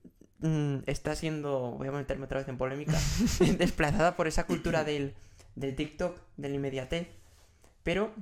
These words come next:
es una, un, una cultura conectada con el campo. También hay que decir que en Atapuerca, en Burgos, es donde se encuentra el primer europeo.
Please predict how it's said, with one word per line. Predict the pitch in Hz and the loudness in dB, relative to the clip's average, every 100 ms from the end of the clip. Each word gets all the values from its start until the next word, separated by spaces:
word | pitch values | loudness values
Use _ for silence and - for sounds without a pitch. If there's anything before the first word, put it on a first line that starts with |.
| - - - - - - - _ - - - | -10 -10 -10 -14 -20 -20 -20 _ -20 -20 -6
es | 143 - | -2 0
una, | 175 160 - | 0 -2 -2
un, | 165 165 156 156 | -2 0 -2 -2
una | 165 | -2
cultura | 165 156 156 147 | -2 2 2 2
conectada | 147 135 151 160 | 0 -2 -4 -4
con | 151 | -4
el | 131 | -4
campo. | 143 165 165 160 - _ _ _ _ _ _ _ | -4 -4 -6 -10 -14 _ _ _ _ _ _ _
También | - 143 160 | -8 -2 0
hay | 180 | 2
que | 185 | 2
decir | 165 160 202 | 2 -2 -6
que | - | -6
en | 151 | -8
Atapuerca, | 139 131 - 185 196 185 202 - - _ _ _ | -4 -4 0 -2 -2 -6 -10 -14 -20 _ _ _
en | 143 143 | -4 -2
Burgos, | 156 185 208 - - _ _ _ | -2 -2 -4 -8 -20 _ _ _
es | 147 175 | -2 0
donde | 190 | 2
se | 170 | 2
encuentra | 156 160 165 156 | 0 0 2 2
el | 147 | 2
primer | 151 147 | -2 -2
europeo. | 135 127 127 190 180 | -2 -4 -2 -4 -4